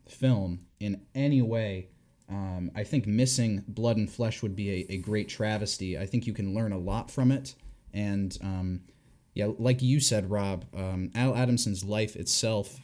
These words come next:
um, is more entertaining and interesting and devastating than, I would say, a large percentage of the films that have come out over the last year.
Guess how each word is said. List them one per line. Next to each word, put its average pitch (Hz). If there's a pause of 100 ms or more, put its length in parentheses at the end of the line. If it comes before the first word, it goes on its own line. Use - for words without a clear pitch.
(140)
um, 90 (420)
is 95
more 104
entertaining 104
and 98
interesting 147
and 104
devastating 101
than, 90 (400)
I 110
would 110
say, 104
a 98
large 107
percentage 101
of 92
the -
films 104
that 98
have 90
come 104
out 98
over 92
the 90
last 87
year. 95